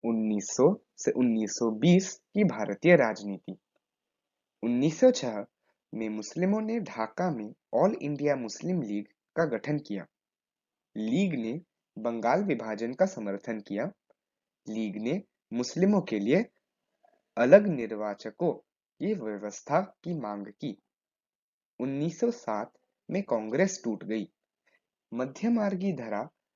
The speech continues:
बहिष्कार की राजनीति के विरुद्ध था। उनका मानना था कि इसके लिए बल प्रयोग की जरूरत होती है, जो कि सही नहीं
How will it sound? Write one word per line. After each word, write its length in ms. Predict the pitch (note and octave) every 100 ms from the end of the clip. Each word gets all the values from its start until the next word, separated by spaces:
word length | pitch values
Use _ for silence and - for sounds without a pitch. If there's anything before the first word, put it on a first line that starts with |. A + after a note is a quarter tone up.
| _ _ _ G#2+
बहिष्कार 680 | A2 A2+ A#2+ - D3 F3 G3+
की 180 | G3+
राजनीति 760 | D3+ G#2+ G2+ G#2+ G2+ - A#2 -
के 100 | F3+
विरुद्ध 380 | D3+ A#2 G2+ F2+
था। 260 | - G#2 - _ _ _ _ _ _ -
उनका 360 | C#3 D3+ A3+
मानना 480 | G3 A2+ G#2 G#2 G2+
था 300 | - C#3 G3 _ _ _ _
कि 160 | - -
इसके 360 | C3+ - - G#3+
लिए 300 | C#3+ G#2+ A#2+ _ _ -
बल 260 | A2 C#3 G3+
प्रयोग 520 | E3+ A#2+ A2 A#2 A#2+
की 140 | - D#3
जरूरत 480 | A2 G#2 G#2+ C#3+ -
होती 280 | G#2 - G2+
है, 300 | G2+ E3 F#3+ _ _ _ G#2+
जो 180 | G#2+ G#2
कि 180 | G3
सही 320 | G#3 A2+ D3+ F#3
नहीं 280 | G#2+ G2+